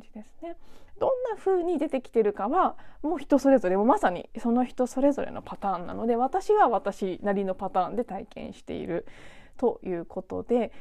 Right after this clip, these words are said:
まあ、どんなことが起きてるっていうのは、なので全員違うと思うんです。だけど、まあ、この時期、自分がよく陥りやす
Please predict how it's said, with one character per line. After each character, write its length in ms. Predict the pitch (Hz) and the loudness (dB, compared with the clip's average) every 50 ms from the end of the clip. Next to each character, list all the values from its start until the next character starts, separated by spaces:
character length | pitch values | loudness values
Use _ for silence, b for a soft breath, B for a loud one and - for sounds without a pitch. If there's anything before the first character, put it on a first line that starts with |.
| B B | B B
ま 60 | 254 | -6
あ、 20 | 233 | -4
ど 260 | - - 427 508 508 | 0 2 2 4 4
ん 40 | 466 | 2
な 80 | 440 | -2
こ 120 | 427 427 427 | -2 -4 -2
と 140 | 453 415 | 0 2
が 120 | 381 403 392 | 2 2 0
起 80 | - | 0
き 40 | - | 0
て 80 | - 370 | -2 -2
る 80 | 381 | -2
っ 20 | 370 | -2
て 200 | - - - 453 | -4 2 4 4
い 20 | |
う 60 | 466 | 6
の 80 | 440 269 | 6 4
は、 60 | 190 | 4
な 120 | 185 185 175 | 4 2 -2
の 80 | 156 | -2
で 100 | - 170 | -4 -4
全 220 | 170 196 190 185 185 | -4 -2 -2 0 0
員 60 | 190 | -2
違 180 | 185 - 202 | -2 -2 -2
う 180 | 175 185 180 175 | 0 2 2 2
と 120 | - 185 | 0 -2
思 260 | - 190 196 185 180 170 | -2 -2 -2 -4 -4 -6
う 20 | |
ん 80 | 165 160 | -6 -10
で 100 | 170 175 | -12 -10
す。 200 | - - 180 - - - - - - - - - - - - _ - - - | -8 -8 -8 -8 -8 -18 -18 -18 -18 -18 -20 -20 -20 -20 -20 _ -16 -8 -8
だ 120 | 320 330 | -8 -8
け 160 | - - 320 | -6 -8 -6
ど、 320 | 320 359 381 370 - - - b b b b b b b b b b b b b b b - - - - | -4 -2 0 0 -2 -4 -8 b b b b b b b b b b b b b b b -20 -20 -14 -8
ま 200 | 330 339 277 214 | -4 -2 -2 -2
あ、 120 | 190 - - - - - | -2 -4 -12 -20 -20 -14
こ 140 | - 226 202 | -8 -6 -4
の 180 | 202 208 208 | -2 -2 -2
時 160 | 196 208 220 220 | -2 -4 -6 -6
期、 540 | - - - - 185 190 185 185 - - - - b b b b b - | -8 -16 -10 -8 -6 -6 -6 -8 -10 -14 -18 -20 b b b b b -6
自 140 | - 262 269 | -4 -2 -2
分 340 | 277 302 330 349 339 339 339 | -2 -4 -8 -8 -10 -12 -12
が 220 | 339 339 339 302 | -10 -10 -8 -6
よ 180 | 226 220 285 - | -4 -4 -6 -6
く 240 | - - 330 - - | -6 -4 -4 -4 -2
陥 300 | 180 185 - - - - 359 370 370 381 - | -4 -6 -6 -10 -12 -10 -8 -6 -4 -4 -4
り 140 | 381 370 359 | -2 -2 -2
や 120 | 359 339 | -4 -6
す 200 | - - - - | -8 -12 -6 -2